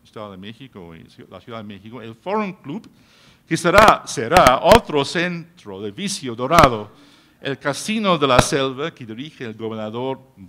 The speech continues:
de Morelos, Estrada Cajigal,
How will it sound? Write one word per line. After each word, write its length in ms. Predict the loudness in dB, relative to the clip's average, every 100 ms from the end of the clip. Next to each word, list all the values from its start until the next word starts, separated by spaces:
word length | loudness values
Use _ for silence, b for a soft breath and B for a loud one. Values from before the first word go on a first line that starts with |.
| _ _ -20
de 80 |
Morelos, 540 | -20 -16 -14 -12 -14 -18
Estrada 720 | -20 -20 _ -2 -2 -2 -8 -12 -18
Cajigal, 800 | -16 -16 -18 -20 -18 -14 -14